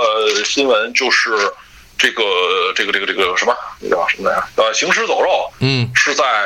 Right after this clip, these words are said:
Speaker 1: 二零二二年是最后一季。二零二二年播出。
Speaker 2: 嗯。
Speaker 1: 就完了，他等于就是最后跟到这个漫画的这个共和国就结束了，因为这个漫画已经完结了，啊，就不在这里剧透了，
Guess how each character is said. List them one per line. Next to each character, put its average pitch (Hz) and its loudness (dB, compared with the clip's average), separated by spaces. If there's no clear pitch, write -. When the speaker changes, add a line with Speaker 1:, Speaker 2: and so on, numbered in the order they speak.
Speaker 1:
二 170 2
零 147 -2
二 170 2
二 113 0
年 98 0
是 113 -4
最 147 0
后 139 0
一 98 -2
季。 - -2
二 131 0
零 117 0
二 127 0
二 107 0
年 92 -2
播 90 -2
出。 92 0
Speaker 2:
嗯。 95 -4
Speaker 1:
就 98 2
完 95 2
了， 104 -2
他 127 0
等 107 2
于 135 -2
就 131 0
是 120 0
最 131 0
后 107 2
跟 135 0
到 123 0
这 110 2
个 110 2
漫 127 0
画 127 0
的 104 2
这 104 0
个 101 -2
共 110 -4
和 120 4
国 101 2
就 98 2
结 101 0
束 101 0
了， 92 0
因 120 0
为 139 0
这 104 -2
个 98 2
漫 131 0
画 147 0
已 90 -8
经 92 -2
完 104 2
结 110 0
了， 95 0
啊， - 0
就 104 -2
不 113 0
在 120 2
这 113 0
里 90 -6
剧 107 -2
透 - -2
了， - 0